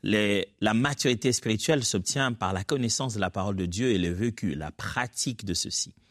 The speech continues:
Et il y a ici, il y a une chose que nous devons apprendre à pratiquer, c'est les actions de grâce, les, le remerciement, la reconnaissance. Et tout au long de cette semaine, il a plu au Seigneur de nous rappeler cela.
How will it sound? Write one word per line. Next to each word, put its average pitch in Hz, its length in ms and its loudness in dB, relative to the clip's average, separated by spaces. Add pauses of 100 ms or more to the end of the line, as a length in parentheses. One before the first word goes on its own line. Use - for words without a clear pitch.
(520)
Et 127 240 2
il 113 80 6
y 110 40 6
a 110 40 4
ici, 110 260 2
il 110 80 6
y 107 60 6
a - 20 4
une 107 60 2
chose 165 320 2
que - 80 0
nous 104 100 4
devons 104 120 2
apprendre 95 340 0
à 87 40 0
pratiquer, 113 520 -2
c'est 90 280 0 (380)
les 87 160 -2
actions 139 380 0
de 110 80 2
grâce, 78 380 -4 (500)
les, 80 320 -2 (200)
le 87 220 0
remerciement, 110 720 -2 (140)
la 85 360 -2
reconnaissance. 104 1000 0 (400)
Et 107 100 2
tout 120 220 0
au - 20 6
long 165 140 4
de 156 60 2
cette 131 180 2
semaine, 143 260 2
il 110 80 0
a 98 80 2
plu 131 160 -4
au 120 60 4
Seigneur 123 400 0
de 98 280 4 (300)
nous 123 140 4
rappeler 120 420 2
cela. 71 300 -2